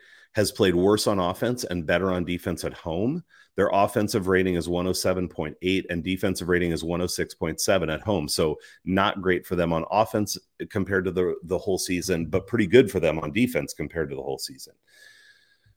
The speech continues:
Um, I think that, again, just like the last game, I think there's some important matchup stuff here. So if Charlotte's able to th-, shoot the three well, which I think Cleveland will give them the opportunity to do,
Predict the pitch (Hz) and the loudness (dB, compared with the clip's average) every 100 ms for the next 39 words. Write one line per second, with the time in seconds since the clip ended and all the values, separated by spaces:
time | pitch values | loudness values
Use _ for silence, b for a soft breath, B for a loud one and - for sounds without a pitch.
0 | _ 135 123 - 135 - 190 208 190 120 | _ 6 6 6 0 6 6 6 2 4
1 | 120 104 82 95 98 90 95 - 147 - | 6 6 2 0 2 0 0 0 0 0
2 | 87 82 - 90 82 82 113 123 - 92 | 2 0 -2 -4 -4 -4 0 0 -2 -6
3 | - - 98 - 110 - 82 76 80 - | -8 -10 -8 0 0 0 -6 -6 -6 -6
4 | 76 - 87 73 - 76 73 - 98 85 | -8 -6 -6 -6 -6 -6 -6 0 0 0
5 | B B B - 120 - 131 180 185 - | B B B -4 -2 2 2 4 2 0
6 | 98 98 101 82 - - - - 123 117 | -2 0 0 -2 -4 -10 -8 -2 2 2
7 | 82 - 85 85 90 107 123 156 165 b | -2 -6 -4 -2 -2 0 0 -2 -6 b
8 | b b 101 107 - 101 104 120 - - | b b 0 0 0 -6 0 0 -2 -2
9 | 104 101 104 90 82 92 90 92 87 - | -2 0 0 0 0 -2 0 -2 -4 -6
10 | 80 90 80 - 92 87 85 - 73 76 | -6 -6 -6 -4 -4 -4 -6 -6 -8 -4
11 | 80 120 147 | 0 0 -2